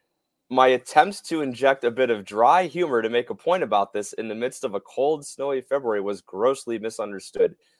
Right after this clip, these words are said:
Some in our community saw this as an opportunity to engage in the politics of personal destruction by means of character assassination, blaming me for the negative international press they helped <laughs> promote."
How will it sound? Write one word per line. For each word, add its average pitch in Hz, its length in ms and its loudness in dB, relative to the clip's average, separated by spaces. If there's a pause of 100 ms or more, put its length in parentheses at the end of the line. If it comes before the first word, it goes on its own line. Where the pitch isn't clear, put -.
(140)
Some 147 320 4
in 160 80 2
our 147 140 4
community 120 460 -6
saw 117 240 0
this 113 180 -4
as 110 140 -10
an 98 100 -6
opportunity 117 580 -4
to 110 140 -12
engage 101 480 -4
in 98 80 -8
the 92 80 -8
politics 123 580 -2
of 95 200 -10
personal 139 400 -2
destruction 113 640 -6
by 101 140 2
means 120 260 -4
of - 140 -8
character 135 460 2
assassination, 120 800 -4 (360)
blaming 151 400 0
me 139 160 -4
for 127 140 -8
the 117 80 -4
negative 120 400 0
international 127 580 0
press 123 320 -4
they 120 140 0
helped 120 300 0
<laughs> - 80 -12
promote." 123 220 -2